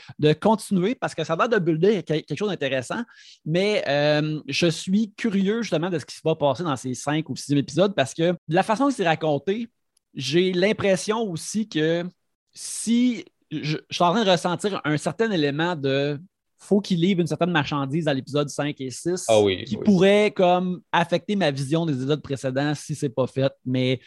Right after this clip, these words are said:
Speaker 1: vu que ça a l'air tout de même d'une, d'une structure classique de, de, de, de, de film de super-héros des années quatre-vingt-dix, j'imagine qu'il va y avoir un pas pire payoff à la fin, là.
Speaker 2: Mhm.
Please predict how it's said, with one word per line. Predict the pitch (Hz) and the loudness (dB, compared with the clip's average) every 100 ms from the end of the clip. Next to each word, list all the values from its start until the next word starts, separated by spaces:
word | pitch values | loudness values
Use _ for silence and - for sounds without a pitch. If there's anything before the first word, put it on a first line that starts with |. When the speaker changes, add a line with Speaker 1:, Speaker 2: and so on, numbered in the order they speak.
| - | -6
Speaker 1:
vu | 131 240 | 4 6
que | 214 | 6
ça | |
a | 151 | 4
l'air | 170 | 2
tout | 160 | 2
de | |
même | 151 175 | 0 0
d'une, | 156 139 | 0 0
d'une | 131 131 131 | -2 -4 -4
structure | 151 - 170 175 180 175 _ _ _ _ _ _ _ _ | -8 -4 2 2 2 -2 _ _ _ _ _ _ _ _
classique | - 165 156 185 170 | 0 2 2 -2 0
de, | 139 127 | 0 0
de, | 127 123 | -2 -2
de, | 127 120 | -4 -4
de, | 123 | -4
de | 123 | -6
film | 123 160 | -4 -2
de | 135 | -2
super-héros | - 139 131 151 | 0 0 2 2
des | 135 | 2
années | |
quatre-vingt-dix, | 139 127 120 120 117 151 - | 2 0 -2 -4 -6 -8 -4
j'imagine | 135 151 147 135 165 | -2 2 4 2 0
qu'il | |
va | 131 | 0
y | |
avoir | 135 139 | 0 0
un | 120 | -2
pas | 127 | -4
pire | 151 143 | -2 -4
payoff | 131 113 117 110 | -4 -6 -6 -8
à | |
la | - | -10
fin, | - 127 - | -12 -16 -16
là. | 120 _ _ - | -20 _ _ -10
Speaker 2:
Mhm. | 107 104 | -6 -6